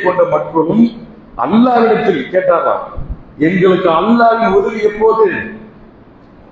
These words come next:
என்று கேட்கக்கூடிய அளவுக்கு நாம் அவரை அலைக்கழித்தோம். அதாவது எதிரிகிட்ட இருந்து அவங்களுக்கு பிரச்சனை வருது, நபியும் அந்த நபியோட நம்பிக்கை கொண்ட மக்களும் அல்லாஹ்விடத்தில் கேட்டாலாம்,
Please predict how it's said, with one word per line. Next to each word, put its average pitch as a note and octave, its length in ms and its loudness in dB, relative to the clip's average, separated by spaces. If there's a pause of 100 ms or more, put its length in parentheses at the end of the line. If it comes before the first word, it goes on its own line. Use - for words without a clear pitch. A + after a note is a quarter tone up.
(140)
என்று D#3+ 400 -2
கேட்கக்கூடிய A3 640 2
அளவுக்கு A3+ 400 2
நாம் A3+ 180 0
அவரை G#3 260 2
அலைக்கழித்தோம். F#3+ 920 0 (1000)
அதாவது F3+ 440 0
எதிரிகிட்ட A3 460 2
இருந்து G#3+ 260 0
அவங்களுக்கு F#3+ 320 0
பிரச்சனை F#3 380 -2
வருது, D#3+ 560 -2 (120)
நபியும் F#3 800 0 (540)
அந்த E3 180 0
நபியோட G3+ 520 2
நம்பிக்கை A3 560 0
கொண்ட G3 300 0
மக்களும் G#3 480 2
அல்லாஹ்விடத்தில் A3+ 680 0
கேட்டாலாம், G3+ 580 0